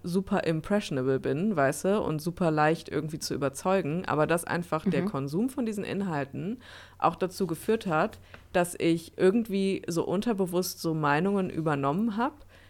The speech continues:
Speaker 1: die ich
Speaker 2: Mhm.
Speaker 1: selber aber überhaupt nicht geprüft hab, so. Und dass
Speaker 2: Mhm.
Speaker 1: das, also, ne,
Speaker 2: Ja,
Speaker 1: dass das,
Speaker 2: easy.
Speaker 1: das passiert ja einfach so, ne?
Speaker 2: <clears throat>
Speaker 1: Selbst wenn
Speaker 2: Ja.
Speaker 1: du ein kritischer Mensch bist und wenn du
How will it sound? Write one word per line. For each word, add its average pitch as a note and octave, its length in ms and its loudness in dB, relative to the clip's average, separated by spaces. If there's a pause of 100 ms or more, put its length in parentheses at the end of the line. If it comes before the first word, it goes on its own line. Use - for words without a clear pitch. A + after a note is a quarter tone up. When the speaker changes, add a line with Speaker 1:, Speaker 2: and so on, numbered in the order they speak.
(220)
Speaker 1:
die F#3 180 2
ich E3+ 220 2
Speaker 2:
Mhm. F#3 60 2
Speaker 1:
selber E3 340 8
aber D3 200 4
überhaupt D3 360 0
nicht - 160 -8
geprüft D3 440 -6
hab, - 240 -8 (120)
so. C#3+ 260 -6 (420)
Und F#3 220 8
dass F#3 140 10
Speaker 2:
Mhm. F3 60 4
Speaker 1:
das, G3 240 0 (100)
also, E3+ 220 8
ne, E3+ 60 10
Speaker 2:
Ja, F#3+ 140 6
Speaker 1:
dass E3 240 4
das, E3+ 300 -4
Speaker 2:
easy. E3+ 480 4
Speaker 1:
das F3 180 4
passiert F#3 460 2
ja C#3 160 2
einfach - 440 -4
so, C#3+ 360 -2
ne? F#3 220 4
Speaker 2:
<clears throat> - 20 2
Speaker 1:
Selbst F#3 360 10
wenn F#3+ 140 12
Speaker 2:
Ja. F#3 140 12
Speaker 1:
du D#3+ 260 6 (260)
ein F3 60 -6
kritischer E3+ 480 0
Mensch D3+ 320 -2
bist C#3 260 -2
und D3+ 140 -4
wenn D3+ 220 0
du D3 240 0